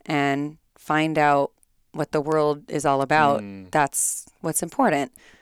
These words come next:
Speaker 1: And that's what they'll remember. They're not gonna remember that worksheet
Speaker 2: Right. <laughs>
Speaker 1: or that, you know,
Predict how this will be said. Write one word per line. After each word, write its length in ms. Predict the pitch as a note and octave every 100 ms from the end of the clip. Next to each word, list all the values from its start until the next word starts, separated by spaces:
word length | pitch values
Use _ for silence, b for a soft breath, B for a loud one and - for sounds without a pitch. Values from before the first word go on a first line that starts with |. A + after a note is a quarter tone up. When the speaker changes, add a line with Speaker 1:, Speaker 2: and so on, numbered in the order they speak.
| b b
Speaker 1:
And 160 | - C#3
that's 180 | E3+ F#3
what 140 | F#3
they'll 140 | - D#3
remember. 560 | D3 D#3 D#3+ - D#3+ -
They're 100 | -
not 160 | E3+ D#3
gonna 140 | D#3
remember 680 | D3 C#3+ C#3+ D3 C#3+ C3+ C#3 - _ _ _ -
that 160 | -
worksheet 560 | D3 C#3+ - C#3+ C#3+ C3+ _ -
Speaker 2:
Right. 320 | A2+ G#2+ A#2 F#2
<laughs> 0 |
Speaker 1:
or 460 | D3 C#3+ C#3 C#3 C#3
that, 420 | C#3+ C#3 D3 -
you 180 | - D#3+
know, 400 | D3+ D3 D3 C#3+